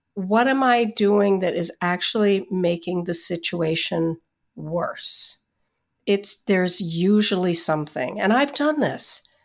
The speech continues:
I have done this. I worked in, in one of my jobs for a really toxic individual who, <laughs> as far as I could tell, he hated me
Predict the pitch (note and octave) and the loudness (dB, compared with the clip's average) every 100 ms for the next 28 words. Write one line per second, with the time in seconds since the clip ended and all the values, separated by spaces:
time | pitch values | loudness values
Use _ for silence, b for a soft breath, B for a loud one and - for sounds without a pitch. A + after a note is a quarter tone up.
0 | b - G3+ B3+ C4+ C4+ B3 C4+ A3+ - | b 2 2 2 0 0 0 0 -2 -2
1 | - F#3 G#3+ A3+ G3+ G#3 - F3+ F#3 F#3 | -2 0 0 0 0 -2 -6 -4 -2 -2
2 | F#3 F#3 F3+ F#3 G#3 G#3 G3+ G3 E3 D#3 | -2 -2 -2 0 -2 0 -2 -2 -4 -4
3 | E3 - - B B B _ G#3 F#3+ G3 | -4 -6 -8 B B B _ 0 2 0
4 | G3 F#3+ F3+ E3 F#3+ F#3+ F#3+ G3 G#3 - | 0 -2 -2 -2 0 2 2 2 0 -2
5 | E3 - - F#3+ F3 F3 F#3+ A#3 F#3+ C3 | -4 -2 -4 -2 -2 0 -2 -4 -4 -8
6 | D3+ G3+ G#3 G3 - - C#3+ - G#3+ A3 | -2 2 2 0 -10 -20 -14 -4 -4 0
7 | A3+ G#3+ G#3 G#3+ G3 F3 E3 F3+ E3+ G3 | -2 0 0 -2 -4 -2 0 0 0 0
8 | G#3+ D3+ C3 - | 0 -4 -8 -12